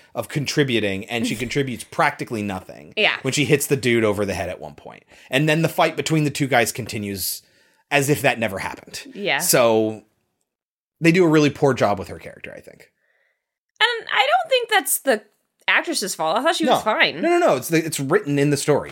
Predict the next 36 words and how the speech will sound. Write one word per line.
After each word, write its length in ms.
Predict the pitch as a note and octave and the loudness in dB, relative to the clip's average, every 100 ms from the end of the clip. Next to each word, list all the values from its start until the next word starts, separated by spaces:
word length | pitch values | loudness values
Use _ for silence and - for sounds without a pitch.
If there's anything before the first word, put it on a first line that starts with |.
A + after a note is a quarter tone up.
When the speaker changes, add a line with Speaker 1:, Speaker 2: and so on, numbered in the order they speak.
| - | -8
Speaker 1:
that 240 | A3+ F#3+ | -2 -2
Speaker 2:
Yeah. 20 | - | -2
Speaker 1:
way. 160 | - - | -10 -2
Speaker 2:
She's 500 | - G#3+ G3+ F#3 F#3 | 0 0 -2 -4 -4
Speaker 1:
Yeah. 40 | A3 | -4
Speaker 2:
just 220 | G#3+ - | -4 -6
very 400 | F#3+ G#3+ A3+ A3 | 0 4 4 2
much 640 | G#3 G#3 G#3 - - - _ _ _ _ | 2 0 0 -2 -2 -6 _ _ _ _
just 240 | - - - | -14 -10 -10
a 40 | |
dumb 540 | E3 F3+ E3+ E3+ D#3+ - _ | -4 0 2 0 -8 -14 _
character. 320 | - G3+ G#3+ F3 | -2 -2 0 0
Speaker 1:
There's 120 | D#3+ | 0
nothing 560 | C3 D3+ C#3+ - G2 E2+ | 2 2 2 0 -8 -10
to 160 | D2+ | -16
her. 220 | - - - | -18 -20 -8
Speaker 2:
Uh, 80 | - - | -8 -8
yeah, 240 | - G#3+ - | -4 -2 -2
she 220 | - G#3 | -6 -8
s-, 300 | E3+ - F#3+ | -6 -8 -6
seriously 480 | - G#3+ G3+ G3 F#3 | -2 2 4 2 -2
just 160 | F3 - | -2 -2
serves 300 | F#3 E3 D#3+ | 0 -2 -2
as 100 | D3+ | -6
a 60 | |
plot 240 | - - - | -8 -10 -12
device. 420 | - - F3 - - - - - - | -12 -14 -10 -12 -12 -20 -20 -20 -4
I 100 | G3+ | -4
think 640 | G3+ B3 A#3+ A3 - - _ _ _ _ _ _ _ _ | 0 0 0 -4 -12 -18 _ _ _ _ _ _ _ _
the 160 | G#3+ E3 | -4 -2
main 360 | F3 A3+ F#4+ | 2 2 4
guy 200 | D4+ G3 | 4 4
is 200 | E3 C#3+ - | 2 0 -2
awesome, 720 | D#3 F3+ - D3 B2+ D3+ G#3+ _ _ _ _ _ | 0 0 0 -4 -4 -8 -10 _ _ _ _ _
and 600 | A3+ G3 F#3 E3+ D3+ F3+ - - | 2 6 6 4 0 -8 -8 -10
he's 580 | G#3+ F#3 F3 - - | -6 -4 2 2 2